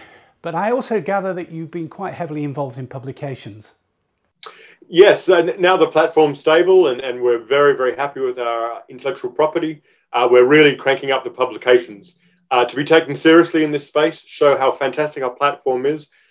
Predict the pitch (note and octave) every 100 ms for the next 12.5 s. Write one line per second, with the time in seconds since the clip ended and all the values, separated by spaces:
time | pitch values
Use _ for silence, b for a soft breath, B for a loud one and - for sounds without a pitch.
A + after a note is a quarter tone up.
0 | _ - D3 C#3+ C#3 C3 E3 F#3+ - _
1 | - B2+ - A#2 C#3+ D3 C#3+ - B2+ C#3+
2 | F#3 F3+ _ _ - B2+ C#3+ C3+ C3 B2
3 | B2 B2+ C3 - B2 A#2+ C3 B2+ C#3 C3
4 | A2+ A2+ B2+ B2 A#2 A2+ A2 G#2 G#2+ -
5 | _ _ _ C#3 C3 D3 - - C#3 C3
6 | - D#3 C3+ - E3 E3 D#3 D3+ D3+ D3+
7 | D#3+ F3+ F3+ A3+ - C#3+ D3 D#3+ D#3 D#3
8 | E3 E3+ D3+ - C3 B2 B2+ B2 - C#3
9 | C#3+ C3+ C3+ C3+ D#3 G3+ - _ _ _
10 | _ B2 A#2 C#3+ C#3+ C3 B2+ C#3 - -
11 | - _ _ D3 B2 C3 C#3+ B2+ - D3
12 | F3+ G#3+ - A#2+ A#2